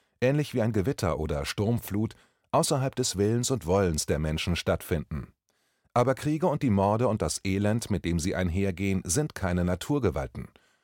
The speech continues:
Sie werden gemacht, und zwar von Politikern, von Regierungen, und zwar im Auftrag der wahren Herrschenden,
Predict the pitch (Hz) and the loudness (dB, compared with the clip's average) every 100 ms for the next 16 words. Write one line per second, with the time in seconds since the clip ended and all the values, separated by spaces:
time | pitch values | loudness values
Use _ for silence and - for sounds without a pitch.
0 | - 117 120 139 151 143 98 73 - 87 | -4 0 2 2 2 2 0 -2 -6 -6
1 | - 76 73 76 73 87 104 120 110 98 | -2 -2 -2 -4 -2 -2 -2 -4 -2 0
2 | 90 - _ - 120 117 120 113 143 78 | 0 -4 _ -2 0 0 -2 -2 -2 -2
3 | 65 - _ _ _ - 123 135 131 - | -6 -14 _ _ _ -2 0 2 0 0
4 | - 101 - 107 101 92 78 82 90 95 | -2 -2 0 -2 0 -2 -2 0 0 0
5 | 101 98 107 - 92 85 82 | 0 0 0 0 0 0 0